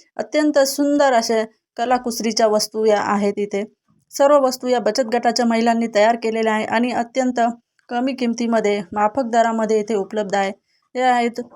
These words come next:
पैठणीच्या कापडापासून तयार केलेले कुशन्सचे कव्हर इथे उपलब्ध आहेत. अतिशय सुंदर असं रानभाजी महोत्सव आणि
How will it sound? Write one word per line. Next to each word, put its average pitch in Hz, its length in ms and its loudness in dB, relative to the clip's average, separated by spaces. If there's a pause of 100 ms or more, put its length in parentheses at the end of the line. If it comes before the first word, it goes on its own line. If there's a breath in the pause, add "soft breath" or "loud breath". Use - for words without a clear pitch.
पैठणीच्या 240 800 2
कापडापासून 226 680 0
तयार 214 300 2
केलेले 208 380 0
कुशन्सचे 220 720 -2 (440 soft breath)
कव्हर 247 240 0
इथे 247 200 2
उपलब्ध 220 400 0
आहेत. 196 280 2 (640)
अतिशय 277 360 0
सुंदर 254 400 2
असं 226 220 2
रानभाजी 220 640 2
महोत्सव 214 400 -2
आणि 208 240 -2